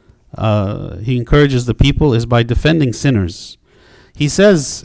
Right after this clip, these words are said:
um, he says, "Those who are well have no need of a physician, but those who are sick." Meaning, who is it that I came for? I did not come for those people who are, who are healthy, but I came for those people who are sick.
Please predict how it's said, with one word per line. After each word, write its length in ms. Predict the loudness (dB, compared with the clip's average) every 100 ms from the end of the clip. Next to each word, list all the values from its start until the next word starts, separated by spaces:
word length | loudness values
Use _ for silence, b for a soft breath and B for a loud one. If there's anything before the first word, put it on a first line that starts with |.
| -10
um, 420 | 0 2 2 -2 -10
he 160 | -10 -4
says, 260 | 0 0 4
"Those 340 | 6 6 4
who 80 | 4
are 140 | 4
well 440 | 6 6 4 2 0
have 120 | -2
no 140 | 0 2
need 240 | 2 2
of 120 | 2
a 40 | 0
physician, 540 | 0 2 2 2 0
but 160 | 0 2
those 240 | 2 4
who 60 | 4
are 120 | 2
sick." 400 | 0 -4 -4 -8
Meaning, 280 | -4 -2 0
who 140 | 4
is 140 | 4 4
it 120 | 2
that 100 | 2
I 100 | 2
came 300 | 2 2 2
for? 360 | 2 2 2 -4 B B B
I 60 | 0
did 160 | 2 2
not 220 | 2 2
come 240 | 2 2
for 120 | 2
those 240 | 2 2 4
people 300 | 2 2 2
who 80 | 4
are, 260 | 4 2 b b -2
who 80 | 2
are 120 | 4
healthy, 560 | 4 4 2 0 -2 _
but 100 | -2
I 80 | 0
came 280 | 2 2 2
for 100 | 2
those 220 | 2 2
people 260 | 0 0 2
who 60 |
are 120 | 2
sick. 380 | 2 2 0 -2